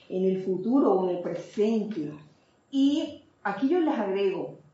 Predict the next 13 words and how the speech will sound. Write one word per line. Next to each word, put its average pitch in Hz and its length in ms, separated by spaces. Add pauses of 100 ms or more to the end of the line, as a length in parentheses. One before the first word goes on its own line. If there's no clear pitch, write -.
(200)
que 185 300
esto 269 180
es 359 60
lo 370 120
que 220 60
se 196 160
requiere, 165 800 (140)
el 175 140
silencio 220 800
y 190 100
el 156 120
saber 180 280
escuchar, 196 800